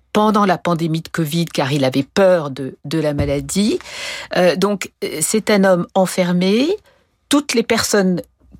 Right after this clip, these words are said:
qui l'approchent, et elles sont de moins en moins nombreuses, et qui peuvent faire passer un message ensuite à l'extérieur, euh, disent qu'il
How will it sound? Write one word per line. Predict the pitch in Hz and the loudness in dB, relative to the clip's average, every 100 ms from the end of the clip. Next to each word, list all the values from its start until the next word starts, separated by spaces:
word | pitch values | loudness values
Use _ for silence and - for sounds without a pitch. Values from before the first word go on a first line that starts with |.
| _ | _
qui | - 220 | -4 2
l'approchent, | 208 208 - 202 190 - - - - | 2 2 0 2 2 0 -4 -8 -6
et | 165 | -4
elles | 151 | -2
sont | - 180 | 0 2
de | |
moins | 180 190 | 4 4
en | 180 | 4
moins | 170 170 | 4 2
nombreuses, | 165 160 160 160 143 - - _ - - _ - | 2 0 0 0 -2 -4 -8 _ -20 -20 _ -4
et | 185 | -4
qui | - | -2
peuvent | 190 240 214 170 - | 0 2 2 0 -6
faire | - 226 - | -2 -2 0
passer | 208 - 185 | -2 0 0
un | |
message | 165 165 - 170 160 - _ - | 0 -2 -2 0 -2 -6 _ -6
ensuite | 160 - 175 - | -4 -2 -4 -2
à | |
l'extérieur, | 135 139 - 147 185 226 381 - _ - - - - - | -2 -2 -4 -2 2 2 0 -6 _ -20 -16 -16 -8 0
euh, | 185 - | 2 2
disent | 180 180 269 339 | -2 -2 -4 -4
qu'il | - - 202 170 | -4 0 0 0